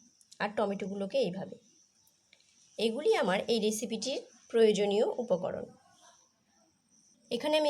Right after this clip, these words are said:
একটু সস নিয়েছি, টমেটো সস। আপনারা হয়তো বুঝতেই পারছেন এবার আমি কি বানাতে চলেছি। আমি চিলি পনির বানাতে চলেছি। আপনারা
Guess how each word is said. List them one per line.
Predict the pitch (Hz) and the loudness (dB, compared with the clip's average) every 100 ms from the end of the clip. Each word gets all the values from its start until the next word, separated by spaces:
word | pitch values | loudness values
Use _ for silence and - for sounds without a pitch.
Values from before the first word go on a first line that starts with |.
| 285 | 2
একটু | 294 339 | 0 -4
সস | - 214 220 | 0 0 0
নিয়েছি, | 240 208 202 - 247 - _ _ - | -2 -2 -2 -2 -4 -12 _ _ -8
টমেটো | 214 214 214 220 | -4 -2 -2 -4
সস। | 220 233 - - _ _ _ - _ - | -2 -4 -6 -18 _ _ _ -20 _ -8
আপনারা | 190 247 254 | -2 2 2
হয়তো | 262 247 | 0 -2
বুঝতেই | 220 220 240 269 | -2 -4 -2 -2
পারছেন | 240 233 247 | 0 0 0
এবার | 226 247 | 0 -2
আমি | 254 226 226 | -2 -2 -2
কি | |
বানাতে | 208 190 190 208 220 | -2 0 -2 -4 -6
চলেছি। | 202 214 294 - | -6 -6 -8 -8
আমি | 208 247 - - - | -6 -4 -6 -8 -4
চিলি | 330 294 294 | -4 -4 -4
পনির | 269 269 240 | -2 -2 -2
বানাতে | 180 180 180 | -2 -2 -6
চলেছি। | 175 175 - - - _ _ _ _ _ - | -8 -8 -8 -10 -12 _ _ _ _ _ -10
আপনারা | - 214 | -4 -2